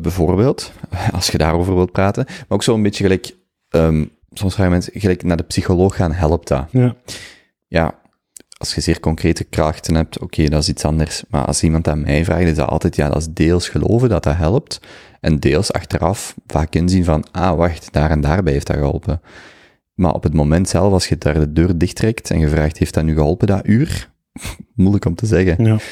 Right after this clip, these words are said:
Speaker 1: Met dat water, dat is niet de beste vergelijking, maar dat is ook wel zo, ja, je ziet het op papier, je ziet
Speaker 2: Ja.
Speaker 1: waar dat stu-, bepaalde studies naar wijzen. En ook, je kunt het omgekeerde, ehm, de omgekeerde vraag stellen, wat is het ergste dat er kan gebeuren? Dus ja,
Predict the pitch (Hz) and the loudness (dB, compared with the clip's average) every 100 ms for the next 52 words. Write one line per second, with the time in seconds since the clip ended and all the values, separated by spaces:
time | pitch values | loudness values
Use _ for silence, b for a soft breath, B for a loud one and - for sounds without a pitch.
0 | B B B B B B - 90 76 76 | B B B B B B 0 2 2 2
1 | 85 110 101 - _ _ - - 76 - | 2 0 -2 -4 _ _ -14 -2 0 0
2 | 78 - 92 92 92 95 98 95 80 - | -2 0 2 2 2 2 2 4 2 0
3 | - - - - 104 98 98 95 - - | -2 -4 -4 0 2 4 4 2 0 -2
4 | 76 78 76 95 101 90 - 76 - 113 | 0 0 2 2 2 0 0 -2 0 0
5 | 190 - 85 82 98 82 76 - - 85 | 0 -2 0 2 2 2 2 -2 -2 -2
6 | 92 76 78 76 - 80 - 73 76 76 | 0 -2 0 0 0 -2 0 0 2 2
7 | 95 131 190 B B B B 90 80 110 | 2 2 -2 B B B B -2 0 0
8 | - - - _ - - 87 - 85 90 | -2 -8 -16 _ -20 -4 -2 0 0 2
9 | 95 92 - - 92 78 80 78 85 - | 2 2 0 -2 0 2 2 0 -4 -8
10 | 90 92 - 90 82 82 - 98 95 92 | 0 2 2 0 2 0 0 2 2 0
11 | - 87 78 76 85 - - 85 90 - | -2 -6 -4 0 0 0 -2 0 0 -2
12 | - - 78 78 73 87 82 - _ _ | -6 -2 0 2 2 2 0 -4 _ _
13 | B B B B B - - 58 98 | B B B B B -10 -4 -2 -2